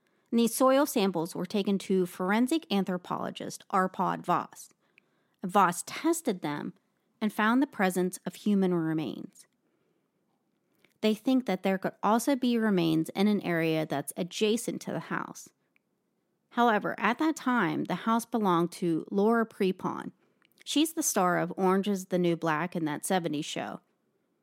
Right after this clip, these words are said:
And they asked Prepon if they could do a non-invasive search of the area, and she refused.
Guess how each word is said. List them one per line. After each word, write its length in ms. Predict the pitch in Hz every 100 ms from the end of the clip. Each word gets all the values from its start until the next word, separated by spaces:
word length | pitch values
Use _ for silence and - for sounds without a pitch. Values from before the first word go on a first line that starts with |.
| _ _ _ -
And 80 |
they 140 | 202 185
asked 380 | 214 233 226 -
Prepon 520 | 202 185 185 175 165
if 120 | 170
they 100 | 175
could 180 | 170 180
do 220 | 180 170
a 260 | 165 156 160 -
non-invasive 720 | 190 190 202 208 180 170 -
search 340 | 143 180 170 -
of 60 |
the 100 | 170
area, 440 | - 147 151 143 -
and 160 | - 165
she 240 | - 165
refused. 680 | 156 151 - - - - -